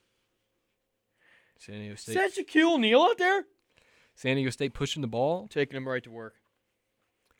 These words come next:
Speaker 1: Seventeen point two points per game. Uh-oh.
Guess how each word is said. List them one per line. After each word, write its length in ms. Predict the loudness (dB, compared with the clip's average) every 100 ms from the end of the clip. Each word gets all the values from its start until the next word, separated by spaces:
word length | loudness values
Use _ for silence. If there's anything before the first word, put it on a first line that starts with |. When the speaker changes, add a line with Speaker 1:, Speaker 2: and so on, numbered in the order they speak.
| _ _ _ _
Speaker 1:
Seventeen 880 | -14 -6 -4 -4 -8 -10 -8 -10 -14 _ _
point 220 | -18 -16 -14
two 240 | -16 -18 -18
points 280 | -18 -18
per 140 | -18 -20
game. 380 | -20 -20 -20 _ _ _ _ _ _ _
Uh-oh. 360 | -20 -20 -18 -18